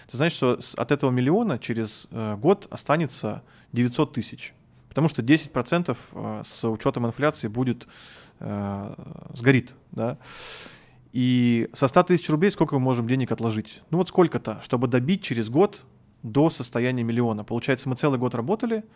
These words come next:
копили деньги, но при этом ничего не заработали. И такую, такой расчёт можно провести для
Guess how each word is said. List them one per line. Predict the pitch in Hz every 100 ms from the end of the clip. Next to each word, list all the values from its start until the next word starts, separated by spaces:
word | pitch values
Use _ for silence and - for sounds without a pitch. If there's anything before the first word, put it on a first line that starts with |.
| _
копили | - - 151 123
деньги, | 113 160 214 220 214 - -
но |
при | 110 143
этом | 147 120
ничего | 110 131
не |
заработали. | 117 117 110 107 - -
И | 135
такую, | 131 143 185 170
такой | - 139 165
расчёт | 156 - 220
можно | 143 123
провести | 123 131 123 -
для | 156 127 123 120